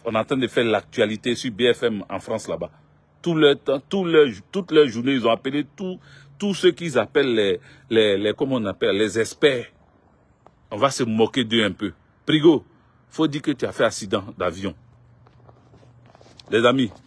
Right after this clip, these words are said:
est-ce que vous partagez ? Ils ont fait un scénario. Ils ont mis en place un scénario pour faire croire que Prigojine a fait crash d'avion,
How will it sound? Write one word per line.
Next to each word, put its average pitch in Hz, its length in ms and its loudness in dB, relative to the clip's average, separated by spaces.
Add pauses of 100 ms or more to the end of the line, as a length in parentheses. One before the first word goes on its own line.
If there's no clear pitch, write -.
est-ce 127 140 -4
que - 60 -4
vous 127 100 0
partagez ? 90 460 -6 (2000)
Ils 135 200 0
ont 131 120 6
fait 185 560 -2
un 190 120 2
scénario. 127 680 -2 (1300)
Ils 143 160 0
ont 143 80 4
mis 175 180 -2
en 135 100 -2
place 160 360 -6
un 156 80 0
scénario 123 640 -4 (1200)
pour 127 120 -6
faire 202 240 0
croire 202 420 -4
que 180 100 -4
Prigojine 120 680 -8 (1000)
a 127 120 -4
fait - 240 -4
crash 170 280 -6
d'avion, 98 460 -6